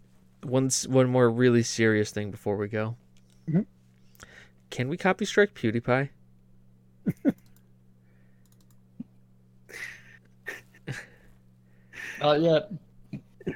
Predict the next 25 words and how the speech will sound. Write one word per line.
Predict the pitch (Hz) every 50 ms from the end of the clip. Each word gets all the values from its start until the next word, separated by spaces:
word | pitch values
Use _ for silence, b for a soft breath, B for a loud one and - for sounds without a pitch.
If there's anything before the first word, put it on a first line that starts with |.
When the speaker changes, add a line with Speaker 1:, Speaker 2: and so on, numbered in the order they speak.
| - -
Speaker 3:
The | 165
moment | 165 170 185 185 214 185
we | 185 208 202
can, | - - 214 214 208 190 175 170 165 - - 311 -
I | -
wanna | 226 156 160 175 175
meme | 175 180 202 208 185
him. | 160 151 143 151 - -
I | 151
wanna | 143 147 165 185 190
meme | 185 190 190 185
him | 175 160
hard. | 156 147 185 214 214 196 175 151 165 b b b b b b
Speaker 1:
Is | - - 180
it | 269 220
bad | - 208 196 220 208
that, | 196 196
like, | 190 170 165 147 - -
I | 151 160
don't | 170 208 196 190
even, | 190 156 151 -
like, | 151 147 131 -
if | 151 147
we | - 151
can, | 131 - - 131 135 139 147 165 175